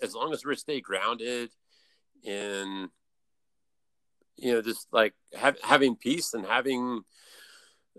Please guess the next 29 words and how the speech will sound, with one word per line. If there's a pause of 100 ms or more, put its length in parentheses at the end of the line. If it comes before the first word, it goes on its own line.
you
know,
having
peace
within
our
own
minds, (580)
you
know,
as
far
as,
like, (260)
our
own
thoughts
and, (200)
and
not
giving
into
anger
and
rage
for, (1300)
for,
you
know,